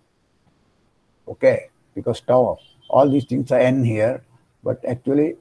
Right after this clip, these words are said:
n plus one and n minus one. In, in, in the, in the analysis here, H N I have started. Okay, so that's the difference here. So proof is over. Okay, this will also will give you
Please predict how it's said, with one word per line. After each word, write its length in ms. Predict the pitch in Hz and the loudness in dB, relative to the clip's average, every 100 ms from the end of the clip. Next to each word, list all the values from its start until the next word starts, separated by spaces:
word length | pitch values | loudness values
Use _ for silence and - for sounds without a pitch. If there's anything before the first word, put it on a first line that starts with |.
| _ | _
n 140 | 117 127 | -8 -6
plus 200 | 151 123 | -6 -4
one 140 | 127 131 | -4 -2
and 160 | 123 | -2
n 140 | 101 95 | -4 -8
minus 260 | 90 76 | -14 -14
one. 200 | 87 - - | -16 -16 -14
In, 460 | 101 92 98 - - | -10 -10 -10 -14 -14
in, 240 | 101 101 101 | -12 -10 -12
in 160 | 98 104 | -12 -6
the, 360 | 110 101 90 - _ _ _ - | -4 -2 -4 -10 _ _ _ -12
in 80 | |
the 100 | 101 | -6
analysis 520 | 92 123 143 123 123 - | -2 2 4 2 -2 -2
here, 220 | 131 131 | 0 2
H 220 | 104 - | 0 0
N 160 | 135 139 | 2 2
I 100 | 95 | 0
have 120 | - | -6
started. 360 | - - - - _ _ _ _ - | -10 -14 -14 -20 _ _ _ _ -20
Okay, 260 | - - _ _ _ | -20 -20 _ _ _
so 80 | - | -12
that's 220 | - 104 | -8 -6
the 80 | 104 | -8
difference 440 | - - - - | -12 -16 -20 -20
here. 180 | - - - _ - - - _ _ _ _ _ _ | -20 -20 -20 _ -20 -20 -20 _ _ _ _ _ _
So 200 | - 120 - - | -4 -4 -4 2
proof 280 | 151 165 160 | 8 8 8
is 520 | 147 143 135 - - _ | 8 8 2 -4 -16 _
over. 400 | - 135 151 101 - _ _ _ _ _ _ _ _ _ _ _ _ _ _ _ _ _ _ _ _ _ _ _ _ _ _ - | -4 0 0 0 -6 _ _ _ _ _ _ _ _ _ _ _ _ _ _ _ _ _ _ _ _ _ _ _ _ _ _ -8
Okay, 460 | 110 175 185 214 - _ _ _ _ _ | 2 6 6 4 -8 _ _ _ _ _
this 320 | 98 160 175 | 2 4 4
will 140 | 202 196 | 2 4
also 540 | 156 180 233 233 233 | 8 8 8 8 8
will 200 | 226 202 | 6 2
give 240 | 147 165 175 | 6 8 10
you 500 | 151 143 139 143 | 10 8 6 0